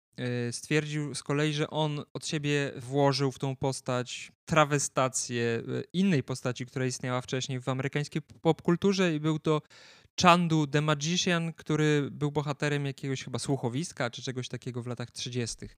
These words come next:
Więc, y, mimo wszystko jakieś t-, niby to jest nowa postać, ale tak naprawdę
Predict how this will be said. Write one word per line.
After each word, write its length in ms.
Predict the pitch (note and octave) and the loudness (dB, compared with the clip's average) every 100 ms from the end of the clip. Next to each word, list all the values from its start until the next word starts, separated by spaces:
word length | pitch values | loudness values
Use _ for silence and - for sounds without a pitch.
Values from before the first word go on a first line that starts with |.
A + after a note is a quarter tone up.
| _ | _
Więc, 520 | - B2 C3+ C3 - C3 | -10 -6 -6 -4 -8 -8
y, 140 | B2+ | -8
mimo 300 | C3 D3 D#3 | -8 -6 -6
wszystko 960 | - D#3+ - - D3 C#3+ C3+ C#3 C3 B2 A2+ - | -6 -8 -8 -4 -2 0 -2 -4 -6 -8 -14 -14
jakieś 320 | - C3 C#3+ - | -12 -8 -8 -10
t-, 160 | - - | -14 -10
niby 280 | D3+ F3 E3+ | -2 0 4
to 80 | E3 | 2
jest 120 | D3+ | 4
nowa 220 | G3 A#3+ | 2 2
postać, 520 | B3+ B3 - A#3 A3+ | 2 0 2 0 0
ale 220 | - F3 | -2 -2
tak 160 | F3+ F3+ | -4 -4
naprawdę 680 | F3 E3+ E3+ D#3+ E3 D#3+ D#3 | -6 -2 -2 0 -2 0 -2